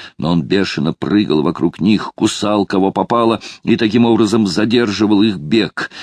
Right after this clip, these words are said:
В конце концов, один из них ударил пса по голове, Коос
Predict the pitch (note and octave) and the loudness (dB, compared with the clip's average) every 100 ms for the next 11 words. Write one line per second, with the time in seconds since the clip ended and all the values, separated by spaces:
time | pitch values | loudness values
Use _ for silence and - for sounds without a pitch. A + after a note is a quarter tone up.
0 | - - G2 F2 G2 F#2 F2 F#2+ G2 F#2+ | -18 -4 -2 0 0 0 -2 -2 0 2
1 | F#2+ F2+ F#2 G2 - F#2 - G#2+ G#2 G2+ | 2 0 0 0 0 0 0 0 2 2
2 | F2+ - - - A2 G#2+ - E2 D#2 D#2 | 0 -6 -10 -4 -4 -4 -6 -6 -2 0
3 | E2 G#2 B2+ A#2 _ - A#2 B2 G2+ - | 0 2 0 -2 _ -8 -2 0 0 -2
4 | - - - | -6 -10 -14